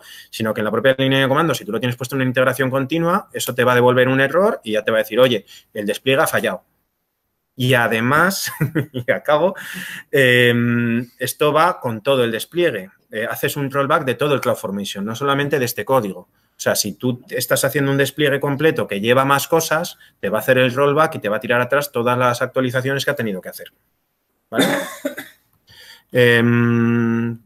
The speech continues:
para verlo, eh, voy a ver si monto varias cosas de manera rápida.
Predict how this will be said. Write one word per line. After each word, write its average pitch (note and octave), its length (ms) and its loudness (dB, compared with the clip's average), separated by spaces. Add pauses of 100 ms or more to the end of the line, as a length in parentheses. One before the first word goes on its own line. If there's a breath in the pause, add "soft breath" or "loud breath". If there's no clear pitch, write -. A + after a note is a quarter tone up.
(140)
para A#2 280 0
verlo, D#3 600 0 (400)
eh, G2 580 -4
voy A2+ 220 0
a A#2+ 120 2
ver A#2+ 280 4
si A#2+ 580 0
monto A#2 840 2
varias A#2+ 340 0
cosas A#2 800 0
de A#2 120 0
manera A#2 800 0
rápida. D3+ 560 -2